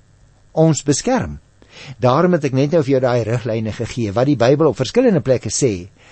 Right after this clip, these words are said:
wat beproewing en swaar kry aan 'n mens doen. Dit vorm jou, man, maak jou skerp.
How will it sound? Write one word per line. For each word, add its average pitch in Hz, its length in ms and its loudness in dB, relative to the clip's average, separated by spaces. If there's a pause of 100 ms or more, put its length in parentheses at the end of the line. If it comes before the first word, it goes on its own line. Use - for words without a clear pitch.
(180)
wat 156 200 2
beproewing 185 460 2
en 110 100 -2
swaar 156 380 0
kry 127 180 0
aan 110 160 -4
'n 107 40 -4
mens 107 280 -4
doen. 101 300 -4
Dit 139 220 0
vorm 202 340 2
jou, 151 180 6
man, 110 300 -4 (360)
maak 160 240 2
jou 160 160 4
skerp. - 640 -2